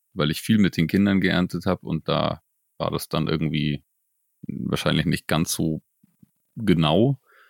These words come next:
aber auf jeden Fall sitzen wir jetzt gerade auf einem Berg Kartoffeln und, äh, es gibt viel Kartoffeln bei uns gerade, viel Kartoffelsalat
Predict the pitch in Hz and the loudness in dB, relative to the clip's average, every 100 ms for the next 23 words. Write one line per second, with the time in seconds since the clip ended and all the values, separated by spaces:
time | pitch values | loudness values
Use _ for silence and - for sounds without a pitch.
0 | _ _ 90 87 87 - 92 90 90 78 | _ _ 0 2 4 4 2 4 2 2
1 | 101 - 80 78 - 82 76 - 80 69 | 0 2 2 0 0 0 0 0 0 2
2 | 80 - 82 87 85 82 92 - - 85 | 0 0 -2 -2 0 0 0 -4 -4 -2
3 | 82 80 80 - - - - 87 - - | 0 0 -2 -4 -2 -4 -4 -8 -8 -20
4 | _ - 131 127 98 95 117 110 117 120 | _ 0 2 2 2 0 2 2 2 0
5 | - 113 120 131 - 95 - - - 110 | -2 -2 0 -2 -2 -2 -2 -8 -10 -4
6 | 104 101 101 101 104 | 0 2 4 2 0